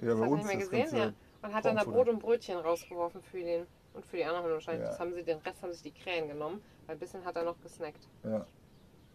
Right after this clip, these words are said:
Speaker 1: Genau. Aber das,
Speaker 2: Ja.
Speaker 1: äh, hat dann ganz gut, äh, geklappt. Und, äh, im Lidl war jetzt, äh, Bayerische Woche, ne?
Speaker 2: Mhm.
Speaker 1: Und
Speaker 2: Nee, ist jetzt.
Speaker 1: oder ist jetzt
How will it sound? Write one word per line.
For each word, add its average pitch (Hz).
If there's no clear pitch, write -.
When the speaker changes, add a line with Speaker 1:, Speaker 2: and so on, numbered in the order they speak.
Speaker 1:
Genau. 123
Aber 113
das, -
Speaker 2:
Ja. -
Speaker 1:
äh, 117
hat 123
dann 113
ganz 113
gut, 113
äh, 117
geklappt. -
Und, 135
äh, 127
im 131
Lidl 156
war 131
jetzt, 127
äh, 123
Bayerische 127
Woche, 170
ne? 175
Speaker 2:
Mhm. 156
Speaker 1:
Und 123
Speaker 2:
Nee, -
ist -
jetzt. -
Speaker 1:
oder 110
ist 135
jetzt -